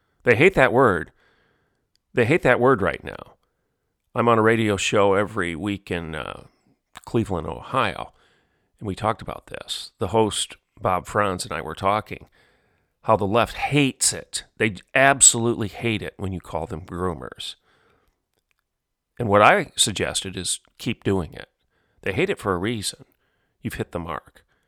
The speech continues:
That's one of the ways you can speak. Not to speak is to speak. Well, one way to speak is to continue to shine a light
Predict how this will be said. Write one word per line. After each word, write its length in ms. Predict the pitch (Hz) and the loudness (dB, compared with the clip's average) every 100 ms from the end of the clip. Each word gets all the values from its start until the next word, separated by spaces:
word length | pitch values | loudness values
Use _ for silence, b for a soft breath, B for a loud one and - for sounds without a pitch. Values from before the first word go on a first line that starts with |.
| _ _ _ _ _ _ _ | _ _ _ _ _ _ _
That's 180 | - - | -6 0
one 120 | 110 | 2
of 60 | 110 | 2
the 60 | 107 | 2
ways 260 | 98 101 | 2 0
you 60 | 110 | -4
can 140 | 110 | -2
speak. 680 | 98 - - 127 - - _ _ _ _ | 2 4 2 -2 -4 -20 _ _ _ _
Not 200 | 113 95 | -2 -2
to 80 | - | -2
speak 320 | 98 - 110 | -4 -2 -4
is 100 | 104 - | -4 -2
to 100 | 104 | -2
speak. 340 | - 131 - | 0 0 4
Well, 160 | 104 101 | 4 4
one 320 | 104 139 151 | 4 4 4
way 140 | 131 | 0
to 120 | 123 | 0
speak 440 | 104 - 131 120 - | 0 0 -2 -4 -4
is 120 | 90 | -8
to 100 | - | -8
continue 500 | - 95 - 113 104 | -12 -8 -6 -4 -4
to 140 | 98 98 | -6 -6
shine 460 | - - 101 90 | -4 -2 -2 -4
a 60 | 85 | -8
light 380 | 82 80 82 | -6 -6 -6